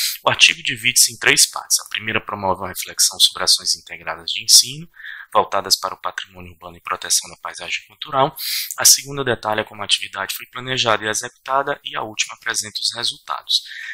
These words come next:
A experiência objetivou aperfeiçoar os conhecimentos aplicados nos componentes, promovendo o ensino de forma criativa, dinâmica, inovadora e motivadora,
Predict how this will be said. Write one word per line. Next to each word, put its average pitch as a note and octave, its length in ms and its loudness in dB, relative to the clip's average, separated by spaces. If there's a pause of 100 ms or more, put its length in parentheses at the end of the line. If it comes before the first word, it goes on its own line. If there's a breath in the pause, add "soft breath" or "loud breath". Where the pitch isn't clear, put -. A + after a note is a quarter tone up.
A C3 80 -2
experiência C#3+ 520 2
objetivou A#2 500 2
aperfeiçoar G#2 500 0
os F#2 100 -2
conhecimentos - 520 2
aplicados F2+ 480 -10
nos F2+ 140 -2
componentes, F2+ 600 -2
promovendo G2 540 -10
o F#2 40 -16
ensino F#2 320 4
de - 100 -12
forma F2+ 260 -10
criativa, A2 600 0
dinâmica, F#2+ 560 -4
inovadora E2+ 600 -10 (480 loud breath)
e D#3 140 -4
motivadora, G2+ 760 -2